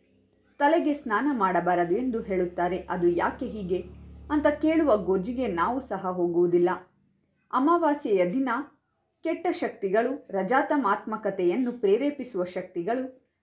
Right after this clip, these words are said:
ಅಧಿಕವಾಗಿರುವುದರಿಂದ ವಾಯುಮಂಡಲವು ಕಲುಷಿತವಾಗಿರುವುದು. ಹುಣ್ಣಿಮೆಯಂದು ಕೆಟ್ಟ ಶಕ್ತಿಗಳ ಉಪಾಸನೆಯನ್ನು ಮಾಡುತ್ತವೆ. ಆದ್ದರಿಂದ ಅವೆರಡು ಬರುವ ರಜತಮಾತ್ಮಕ ಲಹರಿಗಳ ಪ್ರವಾಹವು ಹೆಚ್ಚಾಗುತ್ತದೆ.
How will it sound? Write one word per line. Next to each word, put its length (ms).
ಅಧಿಕವಾಗಿರುವುದರಿಂದ 1300
ವಾಯುಮಂಡಲವು 1000
ಕಲುಷಿತವಾಗಿರುವುದು. 1160
ಹುಣ್ಣಿಮೆಯಂದು 640
ಕೆಟ್ಟ 340
ಶಕ್ತಿಗಳ 560
ಉಪಾಸನೆಯನ್ನು 840
ಮಾಡುತ್ತವೆ. 800
ಆದ್ದರಿಂದ 500
ಅವೆರಡು 480
ಬರುವ 580
ರಜತಮಾತ್ಮಕ 880
ಲಹರಿಗಳ 600
ಪ್ರವಾಹವು 680
ಹೆಚ್ಚಾಗುತ್ತದೆ. 960